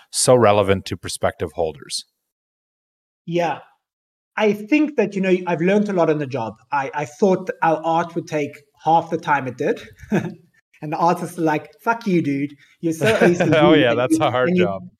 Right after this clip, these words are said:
Speaker 2: yeah, and, and you are ma-, you know, you're checking, like, you know, we've rendered kind of, like, twenty-eight thousand to pick five thousand. So they're like, "Dude, fuck you! If you're gonna do this level of Q A, you need more time." So I, I made a mistake on that. And we've always downplayed our art because, you know, we've got so much, I think, real utility.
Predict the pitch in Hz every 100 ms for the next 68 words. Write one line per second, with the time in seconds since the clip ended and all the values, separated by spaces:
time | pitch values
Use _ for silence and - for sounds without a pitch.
0 | _ - 160 160 165 170 175 175 196 170
1 | 165 202 - 160 156 147 160 160 - 214
2 | 202 170 156 151 165 156 151 139 151 175
3 | 175 165 - 151 135 127 - - 175 160
4 | 147 139 160 139 147 135 123 135 113 139
5 | 135 - 127 123 110 107 131 131 135 -
6 | 180 180 185 175 190 175 156 160 - _
7 | - 143 180 190 170 170 165 170 175 160
8 | 151 - 190 165 147 131 131 143 135 127
9 | 123 131 104 92 - 151 147 - - 160
10 | 160 160 - 170 160 185 185 175 - 175
11 | 165 - 139 131 143 208 - _ - 160
12 | 160 196 220 208 165 165 208 208 156 139
13 | 131 139 139 147 151 131 151 147 160 160
14 | 208 208 190 - 151 - 151 139 185 170
15 | 147 139 202 220 139 107